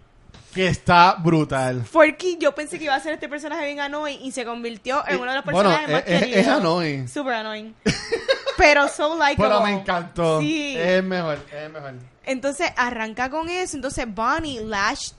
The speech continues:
Speaker 2: to Forky. Entonces, automáticamente está Woody, que no, él no sabe cuál es su propósito en este momento porque él está perdido.
Speaker 1: Bendito.
Speaker 2: Y él como que, "Espérate, como yo tengo que ser que mi kid sea feliz y como eso es lo que la está haciendo feliz en estos momentos",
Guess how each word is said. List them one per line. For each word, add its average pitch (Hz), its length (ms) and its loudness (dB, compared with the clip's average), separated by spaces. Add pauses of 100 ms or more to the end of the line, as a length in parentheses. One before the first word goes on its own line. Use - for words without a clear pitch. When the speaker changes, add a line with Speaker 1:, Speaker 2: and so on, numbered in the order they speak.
(140)
Speaker 2:
to 240 160 -14
Forky. 240 640 -8
Entonces, 247 400 -10 (260)
automáticamente 247 1120 -4 (280)
está 247 260 -2
Woody, 294 280 -4
que 247 120 -8
no, 233 200 -14 (100)
él 254 120 -6
no 269 140 -4
sabe 294 280 -2
cuál 240 220 -8
es 240 100 -10
su 285 120 -14
propósito 262 360 -10
en 233 40 -20
este 277 120 -16
momento 285 380 -10
porque 226 220 -6
él 214 60 0
está 262 280 0
perdido. 277 680 -4
Speaker 1:
Bendito. 226 360 -10
Speaker 2:
Y 254 160 -2
él 254 120 -2
como 285 200 -2
que, 226 80 -6
"Espérate, 214 600 -4 (500)
como 240 280 -4
yo 262 340 0
tengo 302 320 -2
que 254 140 -2
ser 262 220 -4
que 233 140 -8
mi 208 140 -8
kid 262 260 -12
sea 277 240 0
feliz 254 460 -6
y 226 80 -12
como 214 300 -10
eso 254 240 -6
es 302 60 -2
lo 294 120 0
que 240 60 -4
la 240 60 -2
está - 120 -14
haciendo 277 200 -12
feliz 285 140 -12
en 285 60 -10
estos 294 120 -10
momentos", 285 600 -8